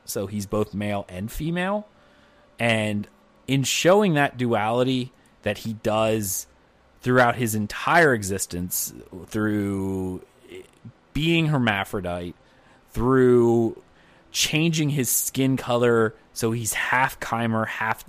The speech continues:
Dunmer, he's showing that duality. He, and also, and,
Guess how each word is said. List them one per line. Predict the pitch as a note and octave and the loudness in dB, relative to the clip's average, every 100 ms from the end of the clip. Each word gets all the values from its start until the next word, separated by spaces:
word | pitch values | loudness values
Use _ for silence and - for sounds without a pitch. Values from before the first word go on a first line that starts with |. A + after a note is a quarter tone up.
| - | -2
Dunmer, | A2+ A2+ G2+ F2+ E2 E2 - _ _ _ _ _ _ _ | 0 0 0 -2 -4 -8 -12 _ _ _ _ _ _ _
he's | - C#3+ C#3+ B2 | -10 -4 -2 0
showing | - - C#3 C#3 A#2 | 0 4 6 6 4
that | A2+ G#2+ | 2 -2
duality. | A2 A2 G2+ G2+ F#2+ F#2 F#2 - | 0 2 2 0 -2 -6 -8 -10
He, | G#2+ A2+ | -10 -8
and | A#2 | 2
also, | D3 D3+ B2 A2+ G2 | 4 4 4 2 0
and, | G#2+ | -4